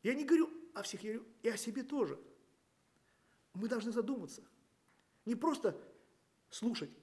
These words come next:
но и слышать. Смотрите, а, смотрите, как написано. Евреям двадцатая глава, э,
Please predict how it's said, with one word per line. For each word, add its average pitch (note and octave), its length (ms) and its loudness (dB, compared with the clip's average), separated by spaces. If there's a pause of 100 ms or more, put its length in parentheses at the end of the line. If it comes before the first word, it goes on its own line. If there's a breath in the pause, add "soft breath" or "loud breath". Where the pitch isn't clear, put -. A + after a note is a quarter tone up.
но F#3+ 140 -6
и F3 40 -2
слышать. - 480 -2 (1600 soft breath)
Смотрите, G#3+ 520 0 (760)
а, G#2 200 -12 (1700 loud breath)
смотрите, A3 380 0
как G#3 220 2
написано. F#3 600 0 (680 loud breath)
Евреям A3 420 2
двадцатая F#3+ 440 4
глава, G#3 540 2 (340)
э, A3 240 6